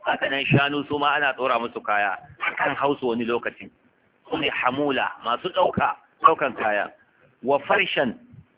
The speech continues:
kuma Allah ya halitta muku farshen wanda suke shimfiɗe a ƙasa,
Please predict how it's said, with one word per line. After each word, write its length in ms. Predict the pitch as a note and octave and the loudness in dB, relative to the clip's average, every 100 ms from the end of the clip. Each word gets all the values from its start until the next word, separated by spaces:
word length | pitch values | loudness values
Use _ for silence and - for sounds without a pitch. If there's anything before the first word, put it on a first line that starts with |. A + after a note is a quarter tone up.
| _ | _
kuma 160 | D3+ E3 | 0 2
Allah 160 | F3+ E3 | 4 4
ya 60 | |
halitta 360 | F3 D#3 - D3 | 2 0 0 0
muku 260 | D#3+ - - | 0 -4 -4
farshen 440 | E3+ E3+ - C#3 B2 | -2 -2 -2 -4 0
wanda 460 | D#3+ E3+ D3 A#2+ F2+ - _ _ - | -2 0 0 -2 -2 -14 _ _ -16
suke 260 | - F3 | -6 -6
shimfiɗe 460 | C#3+ D3 C3+ D#3 F#3+ | -4 -6 -6 -4 -2
a 100 | E3+ C#3 | -2 -2
ƙasa, 400 | C#3 - - | -6 -6 -10